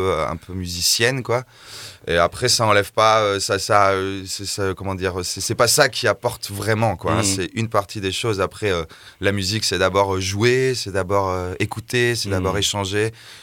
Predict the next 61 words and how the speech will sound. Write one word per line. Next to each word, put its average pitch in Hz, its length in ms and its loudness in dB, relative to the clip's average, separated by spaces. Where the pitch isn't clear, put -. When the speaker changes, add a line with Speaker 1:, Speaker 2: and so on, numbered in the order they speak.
Speaker 1:
Il 87 60 -4
y - 20 2
a, 90 120 4
voilà, 85 260 2
on 87 80 -8
n'est 87 80 -6
pas 101 140 -2
obligé 101 320 0
d'avoir 95 260 4
tout 98 100 -8
ce 85 60 -10
vocabulaire, 101 500 -2
mais 101 160 -4
moi, 95 220 -4
en 92 60 -8
tout - 120 -16
cas, 107 140 0
je 87 80 -8
m'en 90 120 -4
sers 87 300 0
de 85 80 -10
temps 78 220 -10
en 90 80 -10
temps. - 140 -4
Speaker 2:
Mhm. 98 240 -2
Et 131 80 0
donc, 131 100 2
justement, 151 320 0
dans 110 380 2
tes 107 240 -6
influences, 131 580 -2
justement, 143 260 -2
le 127 120 2
fait 139 240 -2
d'être 110 380 -2
né 131 200 6
dans 123 100 0
une 107 140 -4
famille, 113 400 0
euh, 98 180 2
euh, 95 280 -2
iranienne, 110 580 0
justement, 135 400 -2
tes 117 120 -6
parents, 101 360 -4
euh, 87 80 -6
sont, 95 140 0
Speaker 1:
Oui. 98 100 2
Speaker 2:
sont - 240 -8
iraniens, 117 420 -2
euh, 98 180 -4
quelle 175 160 0
part, 156 360 -2
justement, 131 380 0
d'influence 139 720 2
cela 113 320 0
a 101 40 -2
constitué 120 480 -6
dans 123 120 -4
ton - 140 -6
répertoire ? 110 540 0